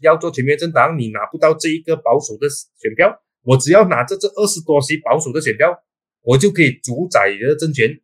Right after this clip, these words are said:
因为你怎样都不会愿意跟他们合作啊，因为变成以后可能会有更多更多除了选票以外的这个计算以外，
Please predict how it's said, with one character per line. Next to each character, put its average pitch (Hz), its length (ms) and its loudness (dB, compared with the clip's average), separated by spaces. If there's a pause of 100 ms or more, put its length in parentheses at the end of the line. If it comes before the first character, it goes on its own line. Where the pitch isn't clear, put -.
因 185 140 -2
为 202 80 6
你 143 120 0
怎 - 280 -4
样 165 240 0 (480)
都 170 180 6
不 170 80 -4
会 175 180 4
愿 165 220 -2
意 165 80 -8
跟 139 180 0
他 123 140 -2
们 117 140 -8
合 120 100 -6
作 151 300 -2 (720)
啊， 104 220 0 (320)
因 175 100 2
为 196 40 6
变 220 160 4
成 160 240 2
以 120 140 -4
后 185 160 0
可 131 120 -8
能 139 180 -2
会 175 100 0
有 123 160 0 (100)
更 202 280 -6
多 151 340 0
更 175 240 -4
多 127 380 -2 (240)
除 127 220 -2
了 170 160 6
选 101 360 -4
票 156 240 0
以 101 220 -10
外 139 220 -2
的 143 180 -4
这 147 120 -16
个 139 120 -2
计 147 180 -10
算 143 260 2
以 98 100 -10
外， 123 220 0